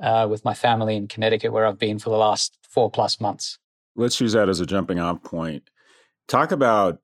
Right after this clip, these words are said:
Speaker 2: addiction and covid nineteen and what is different about our addictions or our behaviors, uh, be-, due to the pandemic.
Speaker 1: Well, I think,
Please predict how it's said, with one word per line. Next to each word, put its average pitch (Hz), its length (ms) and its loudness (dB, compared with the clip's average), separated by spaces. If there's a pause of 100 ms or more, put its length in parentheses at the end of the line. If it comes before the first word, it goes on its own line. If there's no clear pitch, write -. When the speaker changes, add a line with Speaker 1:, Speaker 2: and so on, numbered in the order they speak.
(100)
Speaker 2:
addiction 98 880 -2
and 87 300 -4
covid 101 300 -2
nineteen 85 600 -4
and 82 220 -6
what 107 240 0
is 85 180 -4
different 90 800 -4
about 98 400 0
our 87 180 0
addictions 85 540 -6
or 78 240 -4 (100)
our 82 140 -4
behaviors, 78 960 -6 (260)
uh, 82 100 -4
be-, 78 200 -8 (120)
due 95 140 -4
to 90 100 -2
the 78 60 -8
pandemic. 76 640 -12 (880)
Speaker 1:
Well, 170 260 4 (640)
I - 60 -4
think, 208 340 -2